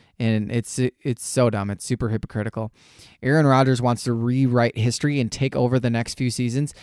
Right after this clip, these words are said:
and become a great, which he can still do. Uh, and he can still be not just the most talented Q B of all time, but s-, actually become one of the more, most successful Q Bs of all time. And that's what his next goal is. And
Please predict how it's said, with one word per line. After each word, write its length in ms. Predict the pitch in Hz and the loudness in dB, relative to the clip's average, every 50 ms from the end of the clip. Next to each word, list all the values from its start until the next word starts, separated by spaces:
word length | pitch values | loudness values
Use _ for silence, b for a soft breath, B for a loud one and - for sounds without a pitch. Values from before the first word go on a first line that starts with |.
| B B B | B B B
and 80 | 135 | -2
become 240 | 131 131 - 135 120 | 0 0 2 2 0
a 60 | 117 | 0
great, 500 | 110 113 117 110 113 123 165 214 - - - _ _ _ | 0 -2 0 0 0 0 0 -2 -6 -12 -16 _ _ _
which 220 | - 143 139 - | 0 0 2 2
he 80 | - 147 | 2 2
can 160 | - - 131 | 2 2 0
still 220 | 113 - 135 120 107 | 2 2 2 4 4
do. 120 | 104 - - - _ _ _ _ _ _ _ _ _ | 2 -2 -6 -10 _ _ _ _ _ _ _ _ _
Uh, 420 | - 131 123 120 113 107 104 104 - - _ _ | 0 2 2 2 2 2 0 -2 -4 -6 _ _
and 220 | - 131 131 117 - _ _ | -2 -2 -2 -2 -6 _ _
he 160 | _ - 139 127 | _ -4 -2 0
can 300 | - 131 127 123 - - _ _ | 0 0 0 -2 -2 -6 _ _
still 480 | - - - - 147 151 143 127 - - - | -14 -6 4 8 8 8 8 6 4 0 0
be 360 | 131 135 131 127 123 117 - - _ _ _ _ | 2 4 6 6 4 2 0 -4 _ _ _ _
not 240 | - 139 143 156 135 | 0 2 2 2 2
just 220 | 139 143 135 - | 2 2 2 2
the 80 | - 139 | 2 2
most 180 | 135 123 113 - | 2 2 2 0
talented 380 | 131 123 113 107 - 120 120 | 0 -2 0 -2 -2 -4 -4
Q 160 | - - 120 | -4 -4 -2
B 120 | 110 117 113 | 0 0 0
of 80 | 110 | 0
all 140 | 110 110 110 | 0 -2 -2
time, 260 | - - 110 110 110 | -2 -2 -4 -4 -2
but 120 | 107 - - | -4 -4 -6
s-, 180 | - - - B B B B B B | -6 -12 -18 B B B B B B
actually 320 | - 139 143 - - 139 127 | 0 0 0 2 0 0 2
become 400 | 131 131 - 123 120 117 110 107 B B B B B B B | 2 2 2 2 2 0 0 -4 B B B B B B B
one 160 | 127 131 131 | 2 4 4
of 60 | 127 | 4
the 40 | 127 | 4
more, 260 | 123 120 117 113 - _ _ _ _ | 4 4 2 2 0 _ _ _ _
most 220 | - 131 127 113 - | -2 0 0 0 -2
successful 720 | - - - - - 127 95 - - - - - - _ _ _ | -4 -8 -6 -2 0 0 0 0 -4 -6 -8 -8 -8 _ _ _
Q 220 | - - 123 113 | -4 -2 0 0
Bs 200 | 107 110 107 - - | 0 -2 -6 -8 -8
of 120 | - 123 | -4 -2
all 140 | 117 107 104 | 0 -2 0
time. 260 | - 110 98 98 104 | -2 -2 -4 -2 -2
And 100 | 110 113 | -2 -2
that's 220 | 113 113 - - | -2 -2 -2 -4
what 80 | 127 117 | -4 -4
his 140 | 113 104 113 | -4 -4 -4
next 180 | 110 104 - | -4 -6 -6
goal 320 | - - 113 110 107 - - | -6 -6 -4 -4 -4 -6 -6
is. 320 | - 110 - - - - - b b b b b b _ _ _ _ _ _ _ _ _ _ - - | -8 -10 -10 -10 -14 -16 -18 b b b b b b _ _ _ _ _ _ _ _ _ _ -4 2
And 420 | 143 139 139 135 131 131 120 110 | 4 6 6 6 6 4 2 0